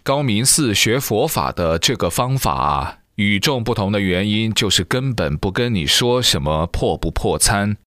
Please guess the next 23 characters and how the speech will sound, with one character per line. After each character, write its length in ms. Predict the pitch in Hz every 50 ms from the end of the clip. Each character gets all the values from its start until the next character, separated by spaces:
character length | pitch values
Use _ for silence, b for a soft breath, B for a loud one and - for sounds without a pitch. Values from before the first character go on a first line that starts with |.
| _ _ _ _ -
就 380 | - - 113 98 92 90 87 85
这 140 | - 143 143
样 180 | 113 78 71
收 320 | - - - - 131 139 143
拾 260 | - - - 80 73
你。 220 | 69 64 - - - _ _ _ _ _ _ _ B B B B B B B B B
因 180 | B 104 101 101
为 340 | 107 104 98 98 92 101 - -
要 280 | 120 104 98 92 90
说 280 | 98 - - 120 113 113
破 240 | - - 139 117 -
参 340 | - - 117 117 120 120
就 160 | 117 - 117 80
完 240 | - - - 64
了， 220 | 82 104 120 - - _ _ _ _ _ _ _
要 180 | 127 120 117
说 440 | 110 - - 135 131 131 135 135 135
找 240 | - - 110 113 143
本 220 | - 107 80 67
性 380 | 80 - - 165 156 120 101 87
就 140 | - 104 87
完 260 | 78 76 64 64 64
了。 220 | 73 73 - -